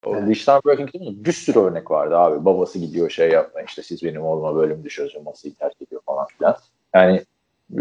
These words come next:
Speaker 1: Lichtenberg şey diyor, hani kontrat görüşmelerinde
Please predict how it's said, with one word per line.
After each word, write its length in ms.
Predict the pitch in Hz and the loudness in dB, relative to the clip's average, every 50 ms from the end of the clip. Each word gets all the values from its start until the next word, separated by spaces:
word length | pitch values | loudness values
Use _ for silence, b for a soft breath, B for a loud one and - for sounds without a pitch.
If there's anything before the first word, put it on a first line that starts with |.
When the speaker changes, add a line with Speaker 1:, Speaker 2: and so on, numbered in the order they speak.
| - - - | -8 -6 -4
Speaker 1:
Lichtenberg 520 | 101 98 98 98 - - 120 120 123 117 | 0 2 2 2 4 4 6 6 6 6
şey 140 | - - 123 | 6 4 4
diyor, 240 | 110 92 85 - - | 6 6 4 4 2
hani 240 | 80 85 85 80 80 | -2 -6 -8 -10 -8
kontrat 440 | - 92 101 98 - 113 117 113 - | -2 0 2 4 6 6 6 6 8
görüşmelerinde 840 | 123 113 - - - 123 120 117 127 131 131 147 156 170 170 170 | 6 6 6 4 2 2 4 4 4 4 6 6 6 6 4 2